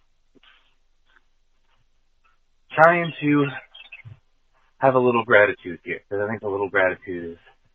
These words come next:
is deserved, you know? It's been two years since we've had to feel like this.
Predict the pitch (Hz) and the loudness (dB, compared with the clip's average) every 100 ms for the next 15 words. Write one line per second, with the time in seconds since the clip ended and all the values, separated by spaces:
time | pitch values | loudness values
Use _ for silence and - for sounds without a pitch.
0 | _ _ _ _ _ _ - - - - | _ _ _ _ _ _ -20 -20 -20 -16
1 | - - 98 95 95 95 85 - - 87 | -16 -14 -16 -16 -6 -4 -4 -8 -14 -8
2 | 92 - - 92 - 104 92 - _ _ | -8 -8 -14 -14 -6 -6 -6 -16 _ _
3 | _ _ _ _ _ _ _ _ _ _ | _ _ _ _ _ _ _ _ _ _
4 | _ - 151 135 123 95 - _ _ 107 | _ -2 2 6 6 4 -2 _ _ -12
5 | 110 101 101 87 - 85 80 - 87 | -8 0 0 0 -6 -8 -8 -12 -16